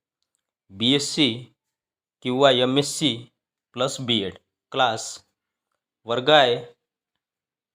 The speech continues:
नाईन and टेन, नववी, दहावी. मीडियम हिंदी, हिंदी मीडियमसाठी. सब्जेक्ट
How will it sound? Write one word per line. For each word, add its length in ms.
नाईन 380
and 380
टेन, 200
नववी, 300
दहावी. 320
मीडियम 420
हिंदी, 340
हिंदी 220
मीडियमसाठी. 640
सब्जेक्ट 720